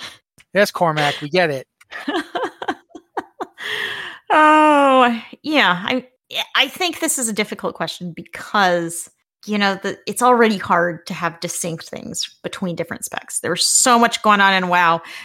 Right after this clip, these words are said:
Speaker 2: There are so many classes, so many specs. It's hard to make something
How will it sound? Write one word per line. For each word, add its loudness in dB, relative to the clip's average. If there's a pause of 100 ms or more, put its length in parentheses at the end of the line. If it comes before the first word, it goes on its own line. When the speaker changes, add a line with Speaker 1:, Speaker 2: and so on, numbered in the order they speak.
(120)
Speaker 2:
There 0
are -4
so 2
many 2
classes, 0
so 2
many -2
specs. -2
It's -8
hard 2
to 2
make -2
something -4